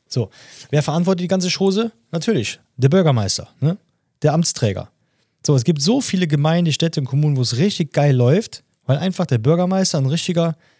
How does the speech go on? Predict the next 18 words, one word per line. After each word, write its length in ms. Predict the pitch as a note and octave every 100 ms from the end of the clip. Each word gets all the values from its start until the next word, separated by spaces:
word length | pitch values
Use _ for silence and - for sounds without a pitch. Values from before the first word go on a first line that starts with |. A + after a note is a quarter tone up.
| _ _ _ _ _
ja, 300 | C#3 C#3 B2+ C3+
ja, 160 | C#3
Typ, 440 | - - A3 - - _ _ _ _ _ _ _ _ -
eine 120 | D3
richtige 200 | F3 F#3+
Person 380 | D3+ B2 C#3+ G3
so, 260 | F3+ F#3 F3+ C#3+ G#2+ -
äh, 280 | D3 D3+ C#3+
die 60 |
mit 140 | C3+ C3+
einem 120 | C3
gesunden 260 | C3 E3+ D3
Menschenverstand 520 | F3 - C#3+ E3 D#3+
aus 180 | F#3 -
der 80 |
Praxis 460 | D3+ D#3 - B2 -
ist. 400 | - G#2+ - - _ _ -
So, 240 | B2+ G2